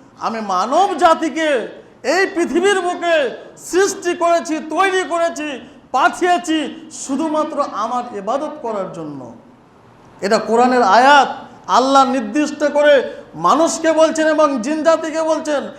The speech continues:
যে আমি তাদেরকে শুধু পাঠিয়েছি আমার ইবাদত করার জন্য, নচেত কোনো কিছু করার জন্য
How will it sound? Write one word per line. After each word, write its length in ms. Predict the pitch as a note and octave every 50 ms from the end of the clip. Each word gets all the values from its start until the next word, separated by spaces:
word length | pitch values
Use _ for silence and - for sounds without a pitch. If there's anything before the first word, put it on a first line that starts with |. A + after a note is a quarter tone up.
| - - - -
যে 80 | B3+
আমি 220 | A3+ B3+ D4 D#4+ D#4
তাদেরকে 500 | D#4 - D#4+ C#4+ D#4+ E4 D#4 - E4 E4
শুধু 260 | - D#4 D4+ D#4+ D#4 D#4+ D#4
পাঠিয়েছি 600 | D4 D4 E4 D#4+ D#4+ D4 F4 F4 F4 F4 F4 F4+ F#4 F#4 F4 - - - - -
আমার 320 | - G3+ D4 D4+ E4 E4 D4+ E4 D4 C#4+
ইবাদত 380 | D4+ D4 F#4+ G#4 G#4+ G#4+ G4+ - - -
করার 300 | E4+ E4 E4 E4 E4 E4
জন্য, 400 | D#4+ D#4+ D#4+ D#4+ D#4+ D#4 D4 - - - - -
নচেত 300 | G#3+ C4+ C#4+ C#4 D#4+ E4 - - - -
কোনো 260 | E4 F#4+ A4 A4+ G#4
কিছু 260 | - G4+ D4 A#3+ E4
করার 360 | - D4 D4 C#4 C4+ C4 G#3+ F#3+
জন্য 220 | A3+ A3 A3